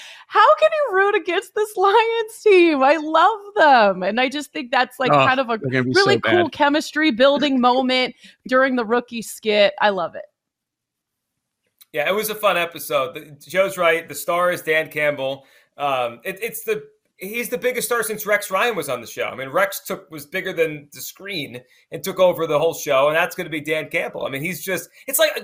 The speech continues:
Speaker 3: I feel like I'm watching a
Speaker 1: Yeah.
Speaker 3: wrestling promo. I feel like I'm watching The
Speaker 1: Well,
Speaker 3: Rock
Speaker 1: he's got
Speaker 3: in the
Speaker 1: the
Speaker 3: ring
Speaker 1: biggest
Speaker 3: in
Speaker 1: personality. It's not,
Speaker 3: <laughs>
Speaker 1: it's a no-brainer to star that guy. I mean, you would be an idiot to make sure he wasn't
Speaker 3: Yeah.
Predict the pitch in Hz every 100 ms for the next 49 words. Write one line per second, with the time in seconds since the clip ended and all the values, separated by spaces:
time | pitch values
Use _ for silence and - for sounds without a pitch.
0 | - 226 240 320 294 269 277 220 233 226
1 | 277 - 269 190 - 151 127 - - _
2 | _ 320 302 277 277 277 269 240 381 427
3 | 480 262 381 403 427 427 339 381 359 403
4 | - 320 - 277 262 302 269 220 214 202
5 | 226 233 262 285 254 220 330 294 302 320
6 | 240 294 311 330 254 208 208 - 247 254
7 | 226 196 180 214 175 175 185 202 208 220
8 | 233 190 254 240 - 269 269 202 202 -
9 | 214 220 214 - 226 214 226 202 220 208
10 | 196